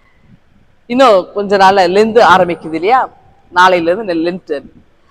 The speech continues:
அப்ப இந்த லெந்து காலம் ஆரம்பிக்குதுனாலே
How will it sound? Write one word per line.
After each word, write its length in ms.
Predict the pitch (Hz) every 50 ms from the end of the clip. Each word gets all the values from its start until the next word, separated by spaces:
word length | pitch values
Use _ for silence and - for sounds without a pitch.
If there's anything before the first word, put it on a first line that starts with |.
| _ _ _ _
அப்ப 240 | 254 294 320 330
இந்த 140 | 302 269 240
லெந்து 320 | 220 226 247 294 359 415 359
காலம் 520 | 302 320 294 262 262 254 214 185 180 - - 185 220
ஆரம்பிக்குதுனாலே 1160 | 262 285 294 240 226 220 185 - 240 214 208 196 185 175 180 233 254 220 185 175 185 208 247